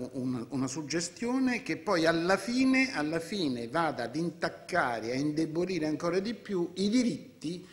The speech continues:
delle fasce deboli. Ecco, io su questo sarei molto, molto attento, perché lasciamo stare il discorso della dignità della persona,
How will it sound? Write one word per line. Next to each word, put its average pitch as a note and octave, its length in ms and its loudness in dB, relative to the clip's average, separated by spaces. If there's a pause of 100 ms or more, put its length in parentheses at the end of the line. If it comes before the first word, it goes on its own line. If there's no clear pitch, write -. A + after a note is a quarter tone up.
(140)
delle D#3+ 240 2
fasce A#2+ 340 -6
deboli. - 380 -12 (880)
Ecco, - 240 -10
io A3+ 160 0
su B3 220 -6
questo D3+ 500 -2
sarei B2 380 -4
molto, C3+ 420 -2
molto B2+ 300 -6
attento, - 580 -16 (480)
perché C#3 440 0
lasciamo G3+ 420 0
stare D#3 300 2
il B2 60 -2
discorso C3+ 420 -4
della C3 200 -2
dignità C3 380 -2
della B2+ 200 -4
persona, B2+ 800 -4